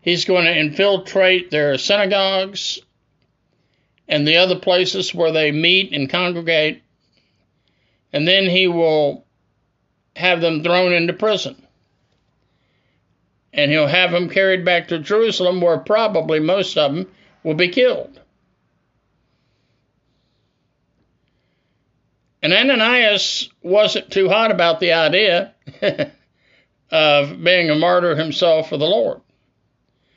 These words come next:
And he knew most of his Jewish friends would not want to be martyrs either. But nonetheless, the Lord's decision was very firm, very final. He says, "Go."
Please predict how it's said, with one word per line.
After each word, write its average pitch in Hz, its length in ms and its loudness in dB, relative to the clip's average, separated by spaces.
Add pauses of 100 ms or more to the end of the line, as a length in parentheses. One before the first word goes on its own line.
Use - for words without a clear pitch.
(280)
And 151 120 0
he 175 80 2
knew 214 280 2
most 190 500 0
of 156 160 -2
his 151 500 -2 (520)
Jewish 170 580 -4 (120)
friends 196 760 -4 (840)
would 160 140 -2
not 170 240 0
want 165 140 0
to 160 40 -4
be 160 140 -2
martyrs 147 420 0
either. 180 320 -2 (1500)
But 180 200 -2
nonetheless, 202 760 2
the 165 60 0
Lord's 202 440 0
decision 160 540 -2
was 143 140 -4
very 180 360 0
firm, 151 440 0
very 156 240 0
final. 147 340 0
He 147 140 -4
says, 151 280 -2
"Go." 151 400 0